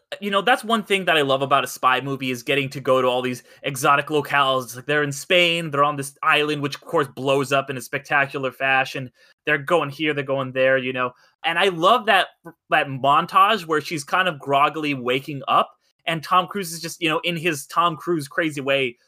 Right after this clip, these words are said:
talking to her. 'Cause you, and you're seeing all these things. He's like, "Hey, we're about to get out of this. We're almost in the clear." And you're on the helicopter. And then she kinda shows that she's being, like, parachuted, and she just kinda, like, falls asleep for a second. And then she wakes back up. So you're just kind of, like,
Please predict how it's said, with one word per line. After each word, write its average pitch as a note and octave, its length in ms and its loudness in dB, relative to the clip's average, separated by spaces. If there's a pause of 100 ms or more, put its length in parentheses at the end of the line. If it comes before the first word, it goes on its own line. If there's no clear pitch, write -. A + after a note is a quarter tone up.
(200)
talking D#3 520 0
to A#2 200 -8
her. G#2+ 400 -2 (360)
'Cause E3+ 200 -6
you, F3 120 -16
and F3 120 -2
you're F3 80 -4
seeing A3+ 320 2
all F#3+ 100 4
these E3 120 -2
things. D3+ 200 -8
He's C#3+ 140 -8
like, F3 120 0 (160)
"Hey, F#3+ 300 2 (160)
we're G3+ 60 4
about B3 260 4
to - 60 -18
get A#3+ 160 4
out A3+ 160 6
of F3+ 40 0
this. D#3 160 -6
We're B3 120 6
almost A#3+ 280 2
in A3 60 -8
the A3 80 -2
clear." A#3 300 2
And F3 100 0
you're E3+ 140 -2
on F#3 140 2
the F3+ 100 2
helicopter. F3+ 580 4
And E3+ 100 -2
then E3+ 120 -4
she G#3+ 100 -8
kinda G3+ 240 2 (140)
shows F#3+ 420 2
that F3+ 80 -10
she's E3+ 160 -10
being, F3+ 220 0
like, D#3+ 180 -2
parachuted, F3+ 460 0
and D#3+ 100 -6
she E3+ 100 -10
just D3 140 -12
kinda, F3 160 -2
like, D3 240 -10
falls E3 240 0
asleep D#3 300 -4
for D#3+ 100 -2
a D3+ 60 -2
second. D3+ 340 -2
And C#3+ 140 -4
then C#3+ 140 -6 (180)
she - 100 -12
wakes E3+ 300 2
back D#3+ 240 0
up. D#3+ 180 0
So E3 100 -12
you're F3 80 -8
just F3 140 -12
kind G3 120 2
of, E3+ 60 -6
like, D3+ 200 -2